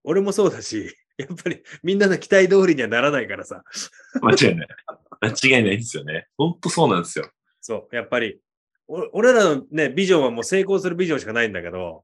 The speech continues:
Speaker 2: はいはいはい。
Speaker 1: もう必ず裏目に出るからね。
Speaker 2: そうなんですよね。
Speaker 1: うん。
Speaker 2: なんでなんですかね。なんであんな裏目出ちゃうんだろうな。
Speaker 1: だからやっぱね、マインドセットが悪いんだろうな、俺たちの。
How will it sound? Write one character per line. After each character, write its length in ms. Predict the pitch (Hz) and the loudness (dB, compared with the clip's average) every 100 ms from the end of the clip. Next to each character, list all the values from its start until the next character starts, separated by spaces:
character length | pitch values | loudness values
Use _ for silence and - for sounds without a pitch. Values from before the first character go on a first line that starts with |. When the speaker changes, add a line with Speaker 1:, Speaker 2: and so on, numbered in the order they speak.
| _ | _
Speaker 2:
は 120 | - 107 | 2 2
い 20 | |
は 240 | 90 107 | 2 -2
い 40 | 87 | -4
は 140 | 101 | -6
い。 100 | 78 _ _ _ _ _ _ _ - | -12 _ _ _ _ _ _ _ -14
Speaker 1:
も 120 | 170 | -14
う 60 | 131 | -12
必 180 | - 202 208 208 196 | -6 -6 -4 -4 -2
ず 100 | 202 | 2
裏 160 | 196 | 2
目 100 | 190 | 2
に 60 | 180 | 0
出 80 | 175 | 0
る 80 | 98 | -2
か 100 | - | -8
ら 80 | |
ね。 180 | 90 87 _ _ _ - - _ - | -16 -18 _ _ _ -20 -20 _ -6
Speaker 2:
そ 200 | 180 127 | 0 2
う 40 | |
な 140 | 117 | 0
ん 40 | 117 | -2
で 40 | |
す 120 | - 80 | -6 -2
よ 40 | |
ね。 180 | 82 - - - - | -2 -2 -12 -16 -16
Speaker 1:
う 40 | 113 | 0
ん。 20 | |
Speaker 2:
な 140 | 330 403 | 4 6
ん 80 | |
で 80 | 156 | 6
な 100 | 101 | 4
ん 40 | 90 | 0
で 40 | |
す 60 | - | 0
か 120 | 82 | 0
ね。 120 | 90 - | 0 2
な 120 | 427 | 4
ん 20 | |
で 60 | 220 | 4
あ 80 | |
ん 40 | 117 | 4
な 60 | |
裏 160 | 113 110 | 6 4
目 120 | 107 | 4
出 100 | 107 | 2
ち 60 | 104 | 0
ゃ 60 | |
う 40 | 90 | -2
ん 60 | |
だ 80 | 80 | -6
ろ 100 | - | -10
う 40 | - | -16
な。 120 | - _ _ _ _ - - _ - | -20 _ _ _ _ -20 -20 _ -6
Speaker 1:
だ 80 | 131 | -4
か 80 | 120 | -2
ら 60 | |
や 60 | 117 | -4
っ 20 | |
ぱ 140 | 120 110 | -6 -4
ね、 180 | 113 101 | -4 -4
マ 240 | 107 143 | -4 -2
イ 80 | 170 | -2
ン 140 | 185 | -4
ド 100 | 180 | -4
セ 140 | 165 185 | -2 -4
ッ 120 | - | 0
ト 120 | 131 | 0
が 120 | 110 | 0
悪 220 | 98 120 | 0 0
い 60 | 139 | 0
ん 40 | |
だ 80 | 110 | -2
ろ 100 | 82 | -6
う 20 | |
な、 100 | 92 | -8
俺 160 | 98 92 | -8 -8
た 140 | 87 | -10
ち 60 | - | -14
の。 160 | 95 | -20